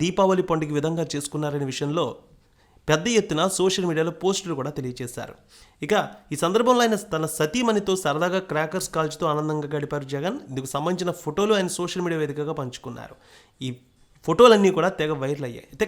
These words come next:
క్రాకర్స్ కాల్చే సమయంలో ఆయన ధరించిన షూ గురించి కూడా రకరకాల చర్చ జరిగింది. దీంతో అందరి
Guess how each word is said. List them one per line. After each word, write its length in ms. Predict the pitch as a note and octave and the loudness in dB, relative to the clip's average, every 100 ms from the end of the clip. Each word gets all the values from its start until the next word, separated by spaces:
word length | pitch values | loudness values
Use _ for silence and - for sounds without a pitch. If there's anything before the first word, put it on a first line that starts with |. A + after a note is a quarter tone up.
| G#3+ | 0
క్రాకర్స్ 420 | E3+ G3+ B3 - G3+ | 2 2 0 -4 -4
కాల్చే 260 | F#3+ F#3 F3+ | -2 -2 0
సమయంలో 280 | D#3+ D#3+ F3 | -2 0 0
ఆయన 120 | E3 | -2
ధరించిన 420 | C#3 C#3+ E3+ F#3+ F3+ | -2 -4 -4 -4 -4
షూ 200 | - G3+ | -4 -2
గురించి 300 | G3+ F#3 D#3 | 0 -2 -4
కూడా 220 | D#3 F3 B2+ - - _ C#3+ | -4 -2 -4 -10 -20 _ -2
రకరకాల 440 | D#3 D#3+ D#3 C#3+ - | 0 0 -2 -4 -6
చర్చ 300 | B2 - E3+ | -10 -8 -6
జరిగింది. 460 | C3+ A#2+ A#2+ B2 - _ _ _ C3+ | -6 -8 -10 -16 -20 _ _ _ -6
దీంతో 260 | D#3 F#3 G3+ G#3 | -2 2 2 2
అందరి 360 | C#3+ G3 A3+ | -2 4 4